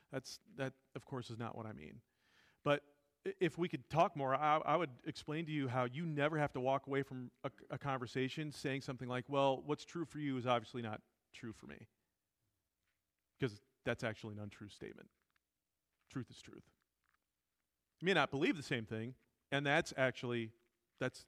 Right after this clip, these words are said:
that is okay. But beliefs have consequences.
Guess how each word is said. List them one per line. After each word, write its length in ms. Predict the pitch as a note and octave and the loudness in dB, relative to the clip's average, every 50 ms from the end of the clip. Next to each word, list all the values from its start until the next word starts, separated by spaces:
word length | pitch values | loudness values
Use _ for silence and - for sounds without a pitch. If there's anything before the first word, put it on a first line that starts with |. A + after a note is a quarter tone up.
| - | -2
that 160 | - C3 C3 | 2 2 4
is 300 | C#3 C3+ B2+ A#2 G#2+ - - _ _ _ _ _ | 4 4 2 2 0 -6 -14 _ _ _ _ _
okay. 380 | - A#2+ A2 - - A#2+ A2 G2+ - - A2+ - _ _ - - - - _ _ - | -6 -6 -6 -4 -4 -4 -4 -4 -6 -12 -16 -18 _ _ -20 -20 -20 -20 _ _ 2
But 400 | - D3+ D#3 C#3 - - - - - _ _ _ _ _ _ _ _ _ _ _ _ _ - | 6 6 6 6 4 -4 -14 -14 -16 _ _ _ _ _ _ _ _ _ _ _ _ _ -10
beliefs 400 | A#2+ A#2 B2 B2+ B2+ - - - | -8 -6 -4 -4 -6 -6 -8 -6
have 220 | C3 A#2+ A#2+ - | -4 -4 -4 -4
consequences. 800 | - - B2 B2 A#2 - - - - - - - - C3+ - - | -4 -6 -6 -6 -6 -10 -16 -20 -20 -20 -20 -18 -18 -18 -18 -20